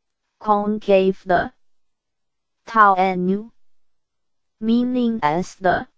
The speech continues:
origin of the universe.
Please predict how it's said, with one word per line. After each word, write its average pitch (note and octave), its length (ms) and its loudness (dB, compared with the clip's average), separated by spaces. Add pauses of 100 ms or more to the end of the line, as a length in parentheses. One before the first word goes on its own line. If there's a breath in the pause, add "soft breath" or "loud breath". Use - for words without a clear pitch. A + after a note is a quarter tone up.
(960)
origin A3 720 0
of G3 320 2
the F#3+ 280 -2 (1080)
universe. G#3 1120 -2